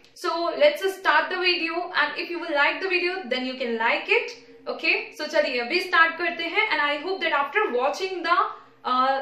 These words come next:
the steps we are going to take to solve this question, you will find such kind of questions very easy. Okay, so guys, here is the question which has been asked in the net December two thousand eighteen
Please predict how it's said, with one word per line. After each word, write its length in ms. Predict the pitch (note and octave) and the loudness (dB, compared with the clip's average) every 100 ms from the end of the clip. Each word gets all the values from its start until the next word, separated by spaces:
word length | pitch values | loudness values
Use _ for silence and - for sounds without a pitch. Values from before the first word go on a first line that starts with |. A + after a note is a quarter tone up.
| - | 4
the 100 | C#4+ | 4
steps 460 | D4 F4 F4 F4+ C#4 | 6 0 -2 -2 -4
we 180 | E4 | 2
are 160 | E4+ F4 | 4 4
going 200 | D#4 D#4+ | 0 -6
to 120 | E4+ | -6
take 280 | D#4+ D4+ D4+ | -2 -2 -2
to 80 | E4+ | -6
solve 340 | D#4 C#4 C#4+ | -2 -2 -2
this 180 | D#4 D#4 | -4 -4
question, 340 | C#4+ C#4 E4+ | -4 -4 -8
you 120 | D4+ D4+ | -8 0
will 180 | A4+ A4 | 0 2
find 320 | D#4+ C#4 D#4 | 0 0 -2
such 200 | D#4+ D4+ | -6 -4
kind 220 | D4 C#4 | -2 -2
of 140 | C#4+ C#4+ | -2 -2
questions 420 | C4 - D4 C#4 | -2 -2 -10 -6
very 300 | A3+ A#3 B3+ F4+ | -2 -2 -2 -2
easy. 340 | F#4+ A3+ A3 - _ _ - | -2 -2 -10 -16 _ _ -10
Okay, 480 | A#3+ D4 E4+ G#4+ - - - - | -8 -2 -2 -2 -10 -20 -20 -6
so 200 | F#4+ F4 | -2 0
guys, 300 | D4+ F4+ G#4 - - | 2 2 0 -6 -2
here 160 | D#4 | 0
is 200 | G4 G4+ | 2 2
the 120 | G#4+ G#4+ | 0 -2
question 320 | D4 D4 E4+ | -4 -6 -8
which 160 | D#4 D#4+ | -8 -6
has 220 | E4 D#4 | -4 -6
been 160 | F4 E4+ | -8 -6
asked 320 | B3+ C#4+ D4+ | -4 -4 -6
in 60 | C#4+ | -6
the 100 | D4 | -4
net 220 | C4 A#3 | -4 -6
December 440 | C#4+ C#4+ C4 C#4+ | -8 -4 -2 -2
two 100 | C#4 | -4
thousand 400 | C4+ B3+ B3+ C#4+ | -6 -6 -6 -8
eighteen 340 | B3 A#3+ B3+ | -6 -6 -4